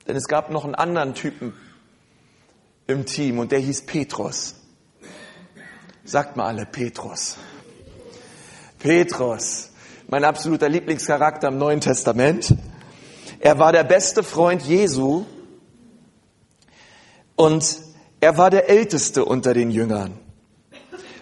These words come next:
Jesus schaute Petrus an und sagte, "Herr Jesus, ich werde alles für dich tun." Jesus schaut ihn zurück an und sagt, "Nein,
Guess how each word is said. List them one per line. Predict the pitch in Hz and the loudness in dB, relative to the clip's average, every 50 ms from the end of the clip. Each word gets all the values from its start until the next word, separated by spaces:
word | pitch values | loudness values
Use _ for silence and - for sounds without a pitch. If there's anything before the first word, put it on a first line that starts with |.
| - - | -10 -4
Jesus | 139 135 160 185 190 202 208 - | 2 6 6 6 6 6 4 2
schaute | - 202 190 196 196 196 | 4 4 4 4 4 0
Petrus | - - - 202 202 - - 190 175 - - | 2 6 6 6 6 6 2 2 2 2 4
an | 247 247 220 196 | 4 4 4 2
und | 165 143 | 0 2
sagte, | - 160 151 156 170 165 - - 165 175 180 190 202 196 - - - - - _ _ _ _ _ _ _ _ _ _ _ _ _ _ _ _ - _ _ _ _ _ _ _ _ _ _ - - - - 175 - _ _ _ _ _ _ _ _ _ _ _ _ _ _ | 6 6 8 8 6 4 2 0 2 2 2 2 0 -4 -10 -20 -20 -20 -20 _ _ _ _ _ _ _ _ _ _ _ _ _ _ _ _ -20 _ _ _ _ _ _ _ _ _ _ -20 -20 -20 -20 -20 -20 _ _ _ _ _ _ _ _ _ _ _ _ _ _
"Herr | - - 165 | 4 6 6
Jesus, | 170 165 185 196 208 170 185 185 180 - - - - - - - - | 8 8 8 8 8 6 4 2 2 2 -2 -4 -6 -10 -16 -10 -4
ich | - 151 139 160 | -4 -2 2 6
werde | 202 202 185 170 - | 6 6 8 6 6
alles | - 180 208 233 247 208 - | 6 6 6 6 4 2 0
für | - - 214 190 | 0 0 2 2
dich | 208 190 - - | 2 0 -2 -2
tun." | - - 214 202 151 117 104 101 - - - - _ _ _ _ _ _ _ _ _ _ _ _ _ _ _ _ _ _ - | 0 0 0 0 0 -2 -6 -10 -14 -20 -20 -20 _ _ _ _ _ _ _ _ _ _ _ _ _ _ _ _ _ _ -2
Jesus | 135 147 160 151 165 151 | 0 2 2 2 0 0
schaut | - 185 180 180 190 | 2 2 2 2 2
ihn | 190 180 | -2 -2
zurück | - 190 208 240 247 - 185 | 0 2 4 4 2 2 0
an | 165 151 156 | -2 -2 -2
und | 151 | -2
sagt, | 139 170 185 - - | 0 0 -2 0 0
"Nein, | 170 185 190 185 170 160 170 - | 0 2 2 2 2 0 -2 -4